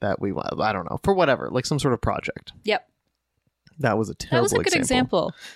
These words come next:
Speaker 2: example,
Speaker 1: <laughs>
Speaker 2: Alexander. When you said no
Speaker 1: I'm sorry.
Speaker 2: specifics.
Speaker 1: Nobody helped me in emails.
Speaker 2: Well.
Speaker 1: <laughs>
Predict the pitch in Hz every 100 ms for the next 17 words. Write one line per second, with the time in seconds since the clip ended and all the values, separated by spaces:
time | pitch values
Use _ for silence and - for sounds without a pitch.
0 | - _ - - - - - - 190 190
1 | - - 190 180 - - - - - 208
2 | 214 - 208 202 196 190 190 135 131 185
3 | 113 - - - - - 139 180 240 196
4 | 151 147 147 - - - 165 - 147 107
5 | 104 113 - 110 98 101 170 - - -
6 | - - _ _ _ _ _ _ _ 427
7 | 440 415 339 370 403 415 - 165 202 -
8 | 190 165